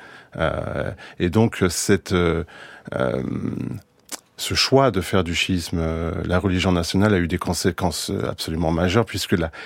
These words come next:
chiitisation ou la conversion ou le ralliement au chiisme des populations iraniennes de confession sunnite est r-, assez rapide, se fait en un siècle et, et assez massif, puisque le sunnisme reste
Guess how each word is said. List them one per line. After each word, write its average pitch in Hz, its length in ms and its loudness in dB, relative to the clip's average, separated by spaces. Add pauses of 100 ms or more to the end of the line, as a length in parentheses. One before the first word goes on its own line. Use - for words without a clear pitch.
(120)
chiitisation 104 1300 2
ou 87 40 0
la 87 120 0
conversion 104 720 2
ou 104 60 4
le 92 80 2
ralliement 104 640 2
au 98 80 2
chiisme 85 460 -2 (360)
des 98 140 4
populations 95 560 0
iraniennes 95 420 4
de 101 100 2
confession 95 500 -2
sunnite 104 420 2 (420)
est 101 300 4
r-, 92 220 -6 (260)
assez 107 240 2
rapide, 90 360 0
se - 120 -6
fait - 160 -4
en 90 140 4
un 90 80 2
siècle 101 360 2
et, 92 300 -2
et 92 60 4
assez 92 280 0
massif, 95 560 0 (400)
puisque - 280 -4
le 90 160 2
sunnisme 95 500 2
reste 95 360 -2